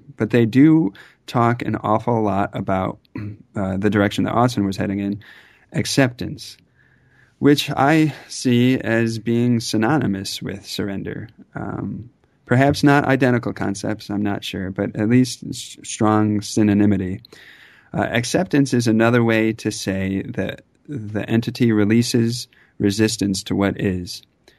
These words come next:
to, as you said, J P, let it be. Um, and finally, in my response, uh, a similar question was asked of Kuo on November tenth, two thousand seven. Uh, the first part of that question read,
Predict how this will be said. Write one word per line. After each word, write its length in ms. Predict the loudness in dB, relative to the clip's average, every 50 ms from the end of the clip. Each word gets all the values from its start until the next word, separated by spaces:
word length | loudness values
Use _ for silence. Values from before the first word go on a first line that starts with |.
| _ _ -6
to, 600 | 0 2 4 4 6 4 4 4 2 0 -2 -6 _
as 320 | -2 0 2 2 2 2
you 140 | 2 0 0
said, 260 | 2 2 2 2 2
J 220 | 2 2 2 2 2
P, 400 | 2 2 2 2 2 2 -2 -4 -8
let 260 | -8 -4 -2 -2 0 0
it 220 | -2 -4 -4 -6
be. 340 | -6 -6 -6 -6 -10 -14 -18 _ _ _ _ _ _ _ _ _ _ _ _ _ _ -6
Um, 440 | -2 0 2 2 2 2 0 -4 -6 -4
and 480 | -2 0 2 2 2 0 -2 -6 -6 -4
finally, 580 | 0 2 4 4 4 4 2 0 -2 -4 -6 -10 -16 _ _ _ _ _ _ _ _ _ _ _ _ _ _ _ _ _ _ _ _ _ -16 -6
in 360 | -2 0 0 2 2 0 0 0
my 200 | 0 2 2 2
response, 680 | 2 0 -2 -4 -4 -2 -2 -2 -2 -2 -4 -6 -8 -8
uh, 200 | -6 -4 -4 -4
a 40 | -6
similar 360 | -4 0 2 2 4 4 2 2
question 540 | 0 0 -2 -2 0 0 0 2 2 2 2
was 220 | 2 0 0 -2 -2
asked 380 | -2 0 0 0 -2 -6 -8 -6
of 240 | -6 -6 -6 -6 -4
Kuo 520 | -2 -2 0 0 0 -2 -2 -2 -2 -2
on 160 | 0 0 0
November 400 | 2 2 2 2 2 2 2 0
tenth, 420 | -2 -2 -2 0 0 0 0 -2 -6 _ -20 -20 -20 -20 -20 -20 _ _ _
two 160 | 0 2 2 2
thousand 420 | 2 2 0 0 0 -2 -4 -4
seven. 600 | -2 0 0 0 0 0 -2 0 0 0 -2 -2 0
Uh, 80 | 0 0
the 160 | 2 0 0
first 320 | 0 2 2 2 2 0
part 200 | 0 0 2 2
of 80 | 2 0
that 140 | -2 -4 -6 -4
question 580 | -2 -2 -2 -2 -4 -4 -2 0 0 0 0
read, 480 | 0 2 2 2 0 -2 -4 -6 -8